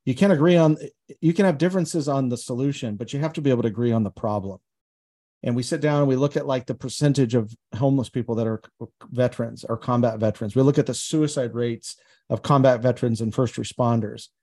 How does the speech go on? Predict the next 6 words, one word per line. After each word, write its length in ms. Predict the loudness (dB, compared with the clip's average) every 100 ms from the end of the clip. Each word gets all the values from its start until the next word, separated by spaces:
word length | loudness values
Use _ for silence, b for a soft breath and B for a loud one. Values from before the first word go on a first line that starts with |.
| _ _ _ _ _ _ _ _ _ -12
Those 360 | 2 6 6 4
people 600 | 2 2 4 4 4 4
that 160 | 2 0
are 60 |
doing 300 | 0 0 0
that, 340 | -4 -6 -10